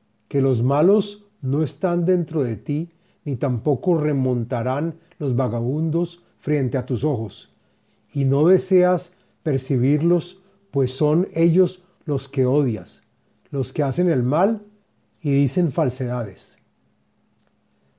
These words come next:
Teabet fe-, dobrei kazaf, ish damimu mirma, itaev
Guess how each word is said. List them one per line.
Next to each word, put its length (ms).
Teabet 760
fe-, 340
dobrei 880
kazaf, 580
ish 380
damimu 480
mirma, 640
itaev 920